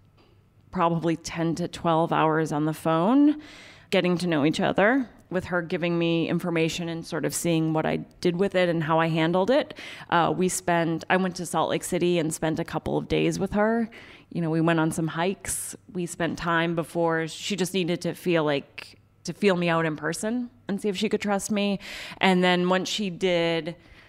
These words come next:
she started helping me, uh, talk to people that I either hadn't been able to reach or hadn't even known about,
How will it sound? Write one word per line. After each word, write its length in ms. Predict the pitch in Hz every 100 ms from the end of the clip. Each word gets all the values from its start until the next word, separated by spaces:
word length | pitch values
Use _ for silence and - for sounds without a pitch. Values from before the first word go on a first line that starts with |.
| _ _
she 240 | - - 202
started 420 | - 185 170 165
helping 580 | - 185 175 165 151 156
me, 480 | 151 156 156 - - -
uh, 300 | 143 139 - - _ _ _ _ -
talk 300 | 180 151 -
to 80 | 170
people 360 | 180 170 156
that 140 | 156 139
I 180 | 143 -
either 260 | 160 156
hadn't 240 | 151 160 147
been 140 | 160
able 320 | 156 147 151
to 160 | 151 180
reach 500 | 196 226 - - - -
or 260 | - 160 156
hadn't 760 | 156 156 151 156 151 - - - -
even 240 | 175 165 160
known 200 | 147 160
about, 480 | 170 202 254 -